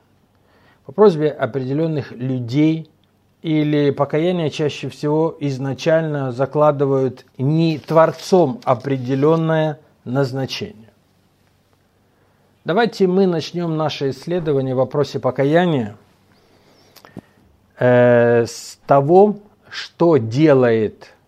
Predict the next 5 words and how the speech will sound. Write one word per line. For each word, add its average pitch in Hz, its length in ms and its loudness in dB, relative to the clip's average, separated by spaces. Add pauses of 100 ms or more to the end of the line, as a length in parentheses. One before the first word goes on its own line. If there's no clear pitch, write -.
(400)
каждый 127 580 2
человек 147 600 -4
до 160 480 6
рождения 127 920 0 (200)
свыше. - 480 -18